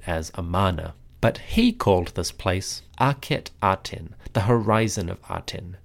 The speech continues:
and it would be a royal residence devoted entirely to the sun god. Pharaoh commissioned temples here, along with palaces, and a new royal tomb to be the burial place of the king,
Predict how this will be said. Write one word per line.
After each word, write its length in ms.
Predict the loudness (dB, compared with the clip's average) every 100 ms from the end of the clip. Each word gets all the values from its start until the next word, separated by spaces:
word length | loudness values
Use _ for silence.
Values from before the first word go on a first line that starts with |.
| -20 -6
and 140 | -2
it 160 | 0 2
would 180 | 0 2
be 240 | 0 0 -2
a 80 | -4
royal 500 | 0 4 6 4 2
residence 600 | -2 -2 -2 -4 -4 -12 -12 0
devoted 540 | 2 4 4 0 -4 -4
entirely 720 | -4 -2 0 2 2 -2 -6
to 140 | -6
the 120 | -6
sun 280 | -6 -2 -2 -2
god. 300 | -8 -10 -16 -20 -20 -20 -20 -20 _ -20
Pharaoh 560 | 2 4 4 2 -2 -2
commissioned 580 | 0 0 0 -2 -4 0
temples 480 | 2 2 0 -2 -6
here, 320 | -8 -10 -12 -14 -2
along 400 | 4 6 6 2
with 200 | 0 -4
palaces, 680 | -2 -2 -4 -10 -12 -14 -16 -8
and 140 | 2 4
a 80 |
new 300 | 4 4 4
royal 420 | 2 2 4 4 0
tomb 460 | -4 -2 -2 -4 -12 -2
to 80 | 0
be 220 | 2 2
the 100 | 2
burial 440 | 0 0 2 0
place 400 | -2 -4 -4 -6
of 180 | -12 -10
the 60 | -10
king, 400 | -4 -2 -2